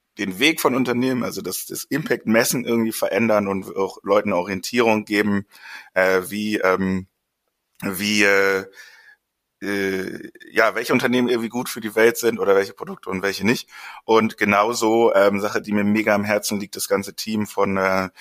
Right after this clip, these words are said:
äh, Purpose Stiftung und Stiftung Verantwortungseigentum, mit denen wir zusammen uns irgendwie für, ähm,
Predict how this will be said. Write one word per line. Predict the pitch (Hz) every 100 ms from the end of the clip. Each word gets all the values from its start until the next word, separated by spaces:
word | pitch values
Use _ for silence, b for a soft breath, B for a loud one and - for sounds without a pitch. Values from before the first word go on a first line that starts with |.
| B B B
äh, | 98 92 92 92 92
Purpose | - 123 120 110
Stiftung | - 131 - 120
und | 104 92
Stiftung | 117 - 104
Verantwortungseigentum, | 85 104 110 104 98 - 101 98 98 101 98
mit | 95 87
denen | 92
wir | 90
zusammen | - 87 92 90
uns | 90 -
irgendwie | 90 87
für, | - - 90 90 87 B B B B
ähm, | 95 90 87 87 87